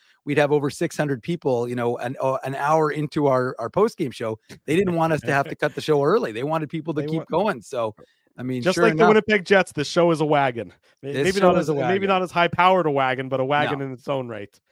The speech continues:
Speaker 1: Right. But you need a, you know, uh, we need it. We're more of, like, a secondary wagon. We're the wagon that follows behind the main wagons. We're the, uh, we're the wagons that carry the food. Usually Ezzy's eating the food in that wagon,
Speaker 2: Right.
Speaker 1: but, uh, we do what we can.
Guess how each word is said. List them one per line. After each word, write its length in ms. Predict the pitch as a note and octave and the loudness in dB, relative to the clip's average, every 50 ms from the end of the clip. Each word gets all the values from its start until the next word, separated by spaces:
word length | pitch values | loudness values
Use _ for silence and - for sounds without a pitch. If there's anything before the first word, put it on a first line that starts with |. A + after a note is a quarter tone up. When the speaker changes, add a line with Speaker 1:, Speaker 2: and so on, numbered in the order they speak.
| _ _ - | _ _ -10
Speaker 1:
Right. 260 | - C#3+ G#2+ F#2+ E2 - | -6 -6 -6 -6 -6 -4
But 120 | D3+ F#3 | -4 -2
you 80 | G3+ G3+ | -2 0
need 180 | G#3+ A#3+ A#3+ G#3 | 0 0 0 0
a, 60 | E3 | -2
you 120 | D3 F3 | -2 -2
know, 120 | F#3 F3 D#3+ | 0 0 0
uh, 160 | D#3+ D3 D#3 | -2 -2 -4
we 180 | D3+ F3 F3+ F#3+ | -6 -6 -4 -4
need 140 | F#3+ G#3 G#3 | -2 -2 -2
it. 100 | G#3 G3+ | 0 0
We're 140 | G3 G3+ F#3+ | 0 -2 0
more 160 | G#3 G#3 G3+ | 0 -2 -2
of, 80 | F#3 | 0
like, 100 | F3 F3+ D3+ | -2 -2 -2
a 40 | E3+ | -4
secondary 560 | - - A3 G3 - F3+ D3+ C#3 B2 A2+ G#2+ | -2 -2 -2 -2 -2 -4 -6 -6 -6 -6 -6
wagon. 320 | G2+ G#2 G#2 G#2+ A2 A#2 | -6 -6 -6 -6 -6 -6
We're 100 | C#3+ F3+ | -4 -2
the 80 | F3 F#3+ | -2 0
wagon 340 | D#3+ E3+ E3+ E3+ E3 F3 E3 | 0 2 0 0 0 -2 -6
that 140 | D#3+ - | -8 -6
follows 260 | - E3+ D3+ D#3 D#3 C3+ | -4 -2 -2 0 0 -2
behind 380 | B2 C#3+ C3 C#3+ E3+ E3 D3+ | -4 -4 -4 -4 -4 -4 -4
the 60 | C#3 | -6
main 200 | C3 B2+ B2+ B2 | -6 -8 -8 -8
wagons. 440 | A#2+ A2+ G2+ G2+ G2+ F#2 F#2 F#2 G#2+ | -8 -8 -8 -10 -10 -12 -16 -16 -12
We're 140 | C3 C#3 C3+ | -10 -8 -6
the, 200 | B2+ C#3 C3 B2+ | -6 -6 -6 -4
uh, 160 | B2 A#2+ A#2+ A#2 _ _ _ _ _ _ | -4 -4 -4 -6 _ _ _ _ _ _
we're 100 | - D#3 | -4 -2
the 80 | D3+ D#3+ | 2 4
wagons 320 | D#3 D#3+ D#3 D#3 D#3 C#3+ | 4 4 4 2 0 -2
that 80 | C3 D3 | -4 -4
carry 240 | - - D#3+ D3+ D3 | -4 -2 -4 -2 -2
the 80 | B2+ | -4
food. 280 | A#2+ - - C3+ A#2+ G#2+ | -6 -6 -6 -6 -4 -4
Usually 300 | A2+ F3 F#3 D#3+ D3+ C#3+ | -2 -4 -2 -2 -4 -4
Ezzy's 300 | C3 C3+ C#3 C3 B2+ A#2 | -2 -4 -4 -4 -4 -4
eating 220 | B2+ D3+ E3 F#3 F#3+ | -2 -2 -2 -2 -2
the 80 | F#3 | -2
food 220 | E3+ - G3 F#3+ F3 | -4 -4 -4 -4 -2
in 60 | F#3+ | 0
that 160 | F#3+ F#3 F#3 | 0 0 0
wagon, 400 | F#3 F#3 F#3 F#3+ F#3 G#3 A3+ G#3+ - _ _ | 2 0 0 0 -2 -4 -8 -8 -12 _ _
Speaker 2:
Right. 320 | - D#3 D#3+ B2+ C#3+ C#3 B2 - _ - | -6 -4 -4 -2 -2 -4 -4 -4 _ 0
Speaker 1:
but, 60 | D#3+ | 2
uh, 200 | D3+ D3+ D3+ D3+ | 2 2 2 2
we 140 | D3+ E3+ F3+ | 0 -2 -2
do 160 | D3+ F3 D#3+ | -2 -2 -2
what 120 | C#3+ G#2 | -2 -4
we 80 | G#2 G#2+ | -6 -8
can. 220 | - G#2 F2+ G2 | -12 -12 -14 -14